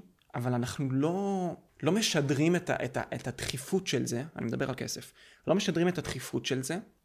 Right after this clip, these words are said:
עושים את המאמצים, אה, להפיק טוב, מטוב לב ומתמימות, וזה יגיע. כאילו כוח המשיכה, אתם מבינים מה אני אומר? וזה אשכרה עובד. ואני אשכרה הגעתי כאילו ל-,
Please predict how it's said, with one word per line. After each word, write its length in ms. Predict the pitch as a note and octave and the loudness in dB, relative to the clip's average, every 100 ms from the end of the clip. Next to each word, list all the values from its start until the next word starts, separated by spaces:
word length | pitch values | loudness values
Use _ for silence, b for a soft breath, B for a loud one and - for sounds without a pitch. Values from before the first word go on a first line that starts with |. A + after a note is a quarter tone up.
| - | -10
עושים 440 | D3+ - - A3 | -4 -2 4 4
את 140 | A#3+ F#3+ | 4 2
המאמצים, 960 | D3+ B2+ C#3 C3 B2 B2 - E3+ E3 - - | 2 2 2 2 2 0 2 2 2 -2 -2
אה, 240 | B2+ A#2+ A#2 - - | 2 2 0 -2 -6
להפיק 460 | - B2 - E3 | -4 -4 -2 -6
טוב, 400 | - - D3 F3+ A#3 - _ - | -6 0 2 2 -2 -10 _ -4
מטוב 360 | C3+ C3+ G#3+ | -2 0 2
לב 240 | F#3 B2+ A2+ G3 | 2 2 -4 -2
ומתמימות, 680 | B2+ B2+ C#3 D3+ G#3+ A#3 - _ - | -2 0 2 4 2 0 -18 _ -6
וזה 140 | C#3 C#3 | 0 2
יגיע. 260 | C#3+ C#3 - - | 4 2 0 -6
כאילו 200 | - C3 | 0 2
כוח 240 | F3+ G3 E3+ | 4 4 4
המשיכה, 380 | C#3 C3+ B2+ | 0 -2 -2
אתם 160 | A2 G2+ | -4 -4
מבינים 220 | A2 C3 | -4 -2
מה 60 | D#3+ | -2
אני 80 | F3 | 0
אומר? 180 | G3 G#3 - _ - | 0 -2 -8 _ -8
וזה 140 | C3+ | -2
אשכרה 240 | - - G3+ | -2 -2 -8
עובד. 260 | F#3+ F#3 - - | -10 -10 -12 -4
ואני 200 | - E3 | 0 2
אשכרה 220 | G3+ G#3 F3 | 2 2 2
הגעתי 280 | F3+ F3+ | 2 0
כאילו 220 | - E3 | 0 2
ל-, 80 | D3 | 4